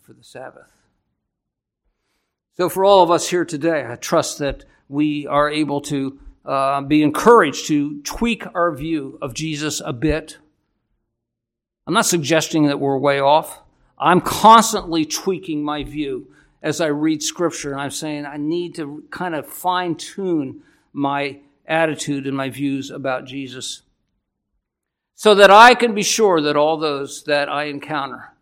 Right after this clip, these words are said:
will, will not be misled by the wrong Jesus,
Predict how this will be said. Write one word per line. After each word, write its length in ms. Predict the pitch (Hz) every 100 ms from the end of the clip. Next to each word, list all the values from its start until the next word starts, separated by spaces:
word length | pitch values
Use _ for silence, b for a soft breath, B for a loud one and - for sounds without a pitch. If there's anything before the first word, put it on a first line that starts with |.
| _ _ _ _ _ _
will, 360 | 139 143 139 -
will 240 | 151 139 147
not 360 | 156 170 156
be 120 | 135 151
misled 680 | 143 139 147 139 123 -
by 160 | - 135
the 120 | 131
wrong 340 | 127 139 143 120
Jesus, 540 | 123 120 123 -